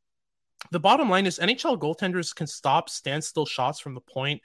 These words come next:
with their eyes closed or their hands taped behind their back. So you ha-, you have to adjust to that. What works in the C H L doesn't work in the N H L, and Addison understands that really well. So he's able to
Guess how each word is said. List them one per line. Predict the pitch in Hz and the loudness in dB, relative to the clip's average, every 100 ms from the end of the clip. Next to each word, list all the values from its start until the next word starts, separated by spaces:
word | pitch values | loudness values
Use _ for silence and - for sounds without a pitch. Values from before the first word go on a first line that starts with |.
| - - - | -20 -20 -8
with | 139 | -4
their | 151 139 | -4 2
eyes | 156 185 | 2 2
closed | - 151 151 147 | -2 -2 0 -2
or | |
their | 135 | -6
hands | 131 139 - | -4 -4 -4
taped | 135 127 | -8 -8
behind | - 127 120 | -8 -8 -8
their | |
back. | 117 120 110 - | -6 -6 -6 -10
So | - 131 | -10 -8
you | 131 120 | -8 -8
ha-, | 165 156 | -6 -6
you | 147 | -2
have | 175 196 | 0 0
to | 233 | -2
adjust | 160 147 151 - | -4 -2 -4 -6
to | 127 | -6
that. | 110 - - - | -6 -8 -20 -6
What | 151 | -2
works | 151 175 208 | 0 -2 -2
in | |
the | 202 | -4
C | - 180 | -2 -2
H | 147 - | -2 0
L | 160 | 0
doesn't | 151 156 151 | 0 -2 -2
work | 143 | -6
in | 143 | -6
the | 131 | -6
N | 127 | -8
H | 120 - | -6 -2
L, | 131 120 - - 139 | -2 -4 -12 -18 -10
and | 131 | 0
Addison | 147 180 - 175 | 2 2 -2 -4
understands | 151 - - 143 151 135 | -4 -6 -6 -4 -4 -4
that | 135 - | -4 -4
really | 135 131 127 | -6 -6 -4
well. | 135 123 - _ _ _ _ | -4 -4 -8 _ _ _ _
So | - 143 | -8 -6
he's | 135 196 175 170 | -2 -4 -2 -2
able | 190 185 160 - | -2 -2 -4 -4
to | 165 | -4